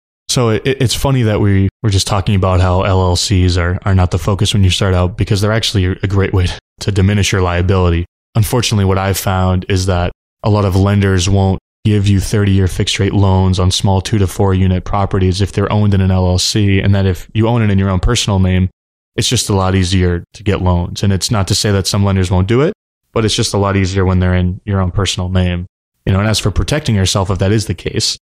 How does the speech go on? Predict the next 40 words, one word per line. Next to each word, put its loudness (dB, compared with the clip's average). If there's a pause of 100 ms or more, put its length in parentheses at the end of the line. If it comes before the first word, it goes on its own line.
(280)
the 0
best 0
strategy 0
is 0
to -2
just 0 (120)
get -2
yourself -2
a 0
really, 2
really 2
good 0
insurance 0
policy -2 (240)
that 0
includes -2
a -2
liability 0
umbrella. 0
You -6
know, -2
all 2
my 0
buildings 0
have -2
a 0
two -2
million 2
dollar, 0 (220)
uh, 0
liability 2
umbrella 2
that, -4
that -2
kind 0
of, 0 (140)
uh, -6
hover 0
over 0
them. -2